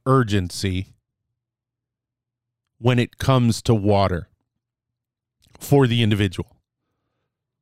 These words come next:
So one of the things, I, and I'm gonna put the video in, in the, uh, in the description,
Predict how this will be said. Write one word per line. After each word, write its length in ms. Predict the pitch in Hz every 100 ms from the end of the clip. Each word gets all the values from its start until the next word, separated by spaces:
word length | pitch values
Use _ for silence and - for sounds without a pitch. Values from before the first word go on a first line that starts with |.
| _
So 540 | - - 135 123 123 117
one 220 | 113 180
of 120 | 202
the 100 | 180
things, 340 | - 151 139
I, 80 | 139
and 200 | - 139
I'm 80 | 131
gonna 120 | 151
put 240 | 139 143 -
the 80 | 110
video 480 | 98 107 104 101
in, 260 | 98 95 90 - _ _ _ _ _ _ _
in 140 | 113 101
the, 180 | 98
uh, 200 | 92 90 85 - _ _ _ _ _ _ _ _ -
in 120 | 113
the 60 |
description, 840 | 101 98 - - 107 - - 90